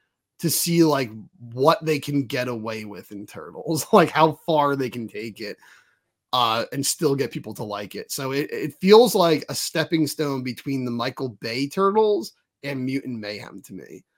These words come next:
Like, they have the radical redesigns and the skull caps and, like, the,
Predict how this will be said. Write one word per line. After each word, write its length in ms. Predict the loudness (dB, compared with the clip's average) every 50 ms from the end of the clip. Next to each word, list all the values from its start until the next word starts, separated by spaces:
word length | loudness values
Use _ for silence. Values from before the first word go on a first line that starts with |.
| _ _ _ _ _ -4
Like, 140 | -2 -2 0
they 140 | 0 0 2
have 320 | 4 6 6 6 6 6
the 100 | 2 2
radical 640 | 0 0 -2 0 2 2 2 0 0 0 0 0 0
redesigns 840 | 0 0 -4 -4 -4 -6 -8 -6 -8 -8 -8 -8 -8 -8 -10 -10 -10
and 120 | -10 -10 -8
the 60 | -6
skull 420 | -4 -4 -4 -4 -4 -6 -6 -6
caps 540 | -10 -10 -8 -6 -4 -4 -6 -6 -8 -10 -8
and, 160 | -8 -10 -10
like, 240 | -10 -10 -10 -12 _
the, 300 | -10 -8 -8 -8 -8